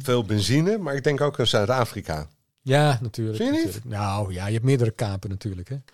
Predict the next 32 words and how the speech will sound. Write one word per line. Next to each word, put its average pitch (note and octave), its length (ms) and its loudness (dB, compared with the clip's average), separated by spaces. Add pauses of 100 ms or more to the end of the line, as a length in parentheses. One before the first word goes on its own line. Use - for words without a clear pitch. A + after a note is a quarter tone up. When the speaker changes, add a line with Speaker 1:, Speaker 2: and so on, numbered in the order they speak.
(300)
Speaker 1:
Uiteraard. B2 500 2
Speaker 2:
De F#2 120 -10
Noordkaap A2+ 400 4
Speaker 1:
Dit - 80 6
keer E3 80 2
Speaker 2:
bijvoorbeeld. A2+ 600 -2 (880)
Speaker 1:
gaat A2 200 -2
het A2 120 0
over G#2+ 200 4
de A2 60 -2
kaap A#2 360 2 (120)
van A2 520 0
de - 180 -8
Noordkaap A#2 640 2 (100)
naar G2 360 0 (480)
de G2 100 -8
Zuidkaap, G#2+ 580 2
in G#2+ 100 0
dit G#2+ 180 0
geval G2+ 320 0
bij G2+ 100 -2
ons, G2+ 320 0 (320)
Speaker 2:
Mhm. A2+ 180 -8
Speaker 1:
Zuid-Spanje. D#2+ 760 0 (260)
Speaker 2:
Ja. E2 180 -14
Speaker 1:
En C3+ 80 -2
dat C#3 160 0
is A#2+ 120 -2
een, G2+ 240 0
eh, A2 140 -6 (300)
een F2+ 140 -2
reis C3 500 0